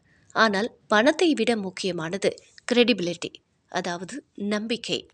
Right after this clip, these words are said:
ஃபட்னவிஸ் அவர்கள் ஒரு அழகான விஷயத்தை சொன்னார்.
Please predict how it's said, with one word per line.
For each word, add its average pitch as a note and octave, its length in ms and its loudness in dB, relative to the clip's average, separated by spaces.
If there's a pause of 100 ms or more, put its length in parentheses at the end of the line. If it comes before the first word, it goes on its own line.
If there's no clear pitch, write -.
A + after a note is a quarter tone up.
(120)
ஃபட்னவிஸ் C#4 520 2
அவர்கள் G3+ 580 0
ஒரு G3 360 -2
அழகான A#3 540 2
விஷயத்தை F#3+ 520 0
சொன்னார். E3 440 -6